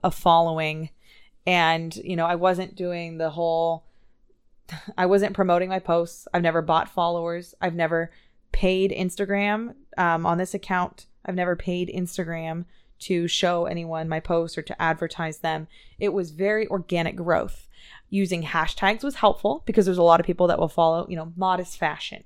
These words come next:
or biblical womanhood or submission or whatever. And so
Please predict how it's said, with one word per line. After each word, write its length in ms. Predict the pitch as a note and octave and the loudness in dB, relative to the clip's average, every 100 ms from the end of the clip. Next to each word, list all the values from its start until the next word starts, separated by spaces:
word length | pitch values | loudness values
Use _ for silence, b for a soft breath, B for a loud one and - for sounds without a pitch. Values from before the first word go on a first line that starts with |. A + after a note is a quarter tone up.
| _ | _
or 340 | E3+ D#3+ D#3 | -2 -2 -2
biblical 380 | D#3 G3 G3 G3 | -2 -4 -4 -6
womanhood 380 | F3 D#3 C#3+ - | -4 -6 -6 -10
or 180 | - - | -10 -12
submission 480 | - G3+ F#3+ - E3 | -8 -4 -4 -4 -6
or 80 | |
whatever. 460 | D#3 E3 E3 - - _ _ - - - _ _ G3+ | -4 -2 -2 -4 -10 _ _ -20 -20 -20 _ _ -12
And 100 | F#3+ | -2
so 260 | F3+ F#3 | 0 0